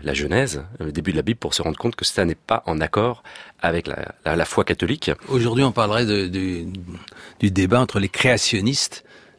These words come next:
Speaker 2: et ceux qui s'opposent à l'idée que le monde a été créé en, en une semaine.
Speaker 1: Exactement. C'est, c'est exactement le même genre de, de difficulté. Averroès lui-même disait que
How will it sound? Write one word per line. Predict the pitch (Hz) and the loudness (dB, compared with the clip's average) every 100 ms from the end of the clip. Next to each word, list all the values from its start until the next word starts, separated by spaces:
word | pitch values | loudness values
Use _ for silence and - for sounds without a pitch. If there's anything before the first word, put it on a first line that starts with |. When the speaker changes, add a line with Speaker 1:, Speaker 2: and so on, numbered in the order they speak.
| _ | _
Speaker 2:
et | - | -10
ceux | - - | -4 0
qui | 113 - 90 | 0 0 -4
s'opposent | - 80 120 98 | -4 -2 0 0
à | |
l'idée | 87 85 110 | -2 -2 -2
que | - | -2
le | |
monde | 92 101 | -2 0
a | |
été | 90 87 | -2 -4
créé | 80 98 | -4 -4
en, | 87 82 | -4 -6
en | 82 92 90 92 | -10 -14 -12 -10
une | 95 | -6
semaine. | 107 110 87 - _ - | -2 -2 -4 -8 _ 0
Speaker 1:
Exactement. | 104 131 151 113 80 | 4 4 4 2 0
C'est, | - 98 | -2 -2
c'est | 82 | 0
exactement | 90 90 - - 113 | 0 2 0 2 4
le | 113 | 2
même | 95 101 | 2 0
genre | 101 107 | 2 2
de, | 85 76 | 0 -2
de | 73 | -4
difficulté. | 76 90 - - 82 156 220 - - - - - | -4 -2 -2 -4 0 2 2 -4 -12 -12 -14 -2
Averroès | 151 143 131 143 143 | 0 4 6 6 2
lui-même | - 104 165 170 92 | 0 0 2 2 0
disait | 90 104 143 202 | 0 4 4 4
que | - 123 156 | 4 4 4